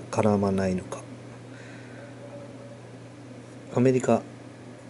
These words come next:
自体で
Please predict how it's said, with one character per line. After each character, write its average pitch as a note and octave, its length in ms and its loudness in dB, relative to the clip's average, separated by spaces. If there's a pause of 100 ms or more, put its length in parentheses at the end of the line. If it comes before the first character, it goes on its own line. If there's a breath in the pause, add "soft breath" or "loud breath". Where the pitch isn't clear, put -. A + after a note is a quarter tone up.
(1600)
自 - 180 4
体 A2 240 8
で F#2 160 2